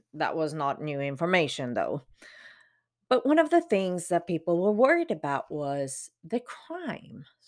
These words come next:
Dallas, of all places in the world, why not just choose Chicago? That's basically the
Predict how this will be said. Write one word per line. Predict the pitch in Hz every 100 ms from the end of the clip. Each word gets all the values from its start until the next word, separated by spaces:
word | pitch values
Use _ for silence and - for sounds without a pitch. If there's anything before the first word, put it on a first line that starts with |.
| - _ _ _ _ _ _ _ _ 143 131
Dallas, | 170 247 311 170 143 143 - -
of | 160 151
all | 165 170 190
places | - 196 202 156 165
in | 156
the | 135
world, | 147 220 180 160 190 185
why | 147 170
not | 175 151
just | 165 156 -
choose | - 170 151 -
Chicago? | 156 - 175 214 196 151 170
That's | 170 160 - -
basically | 147 160 156 165 170 170
the | 156 156 156